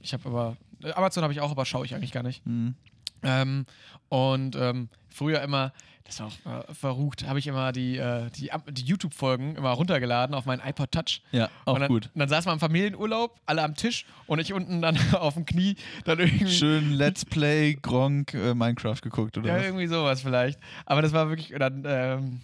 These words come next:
Speaker 1: das war so meine, äh, Streaming-Erfahrung. Wie schaut's bei dir aus, Max?
Speaker 2: Ähm, ich muss ja sagen,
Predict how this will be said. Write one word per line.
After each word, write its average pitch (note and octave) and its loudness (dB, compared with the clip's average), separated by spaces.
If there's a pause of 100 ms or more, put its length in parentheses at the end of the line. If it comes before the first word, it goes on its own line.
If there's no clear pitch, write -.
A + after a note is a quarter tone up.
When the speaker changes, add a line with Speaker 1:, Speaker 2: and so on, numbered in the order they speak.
(180)
Speaker 1:
das D3 -2
war C#3+ 4
so C#3 -2
meine, C3+ -2
äh, C3+ -6
Streaming-Erfahrung. B2 0
Wie F3+ 0
schaut's - 0
bei A3 0
dir G3+ 0
aus, B2+ 0
Max? B2 -4 (1000)
Speaker 2:
Ähm, C#3 2 (120)
ich - 2
muss G3+ 2
ja D3+ 0
sagen, C#3+ 0